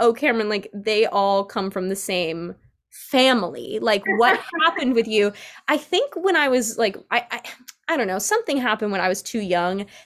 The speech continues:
Speaker 1: that everybody I fuck has to look like a Beatle now. Like,
Speaker 2: Like,
Speaker 1: truly,
Speaker 2: one
Speaker 1: they've
Speaker 2: of the
Speaker 1: gotta be,
Speaker 2: Beatles,
Speaker 1: yeah,
Speaker 2: not the
Speaker 1: correct.
Speaker 2: animal.
Speaker 1: Correct, correct,
Speaker 2: Okay.
Speaker 1: correct. Like, they've gotta be a John, a Paul, a George, or a Ringo.
Speaker 2: Love it,
Speaker 1: And
Speaker 2: love it.
Speaker 1: anything in between, but nothing beyond.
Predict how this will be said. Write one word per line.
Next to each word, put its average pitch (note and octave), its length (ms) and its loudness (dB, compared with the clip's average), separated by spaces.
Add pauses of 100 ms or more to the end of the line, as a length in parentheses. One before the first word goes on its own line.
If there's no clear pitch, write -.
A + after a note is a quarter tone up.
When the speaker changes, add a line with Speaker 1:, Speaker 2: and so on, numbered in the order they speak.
Speaker 1:
that A#3 200 2
everybody B3+ 540 4
I G3 100 4
fuck G3+ 280 -2
has - 320 -4
to G#3 80 -2
look G3 260 -6
like G#3 140 -2
a F3+ 60 0
Beatle F3 600 -6
now. F#4 180 -2 (640)
Like, G#3+ 100 -2
Speaker 2:
Like, G#3 60 -16
Speaker 1:
truly, D#4 480 2
Speaker 2:
one B3+ 180 6
Speaker 1:
they've B3+ 60 6
Speaker 2:
of A3+ 60 0
the G#3 40 -4
Speaker 1:
gotta A#3 240 2
be, A3 160 -4
Speaker 2:
Beatles, G#3+ 340 -6 (120)
Speaker 1:
yeah, A#3+ 140 2
Speaker 2:
not A#3+ 100 2
the D4+ 60 0
Speaker 1:
correct. - 240 0 (120)
Speaker 2:
animal. D3+ 400 -12 (420)
Speaker 1:
Correct, C4+ 420 2
correct, F3+ 260 2
Speaker 2:
Okay. - 80 -4
Speaker 1:
correct. F3+ 200 -2
Like, G3+ 100 -12
they've G#3+ 160 0
gotta G#3+ 200 2
be G#3 140 0
a G3+ 40 2
John, C4+ 460 2
a G#3+ 100 -4
Paul, G#3 640 4
a G3 80 -4
George, F3+ 460 2
or F#3 100 0
a F3 40 4
Ringo. G#2+ 280 -6 (240)
Speaker 2:
Love A3 80 -4 (360)
it, F3 60 -4
Speaker 1:
And G#3 280 4
Speaker 2:
love - 80 -4
it. - 80 -20
Speaker 1:
anything A#4+ 320 6
in G4 40 4
between, D4 460 2
but A3+ 220 2
nothing F#4 580 4
beyond. A#3+ 800 0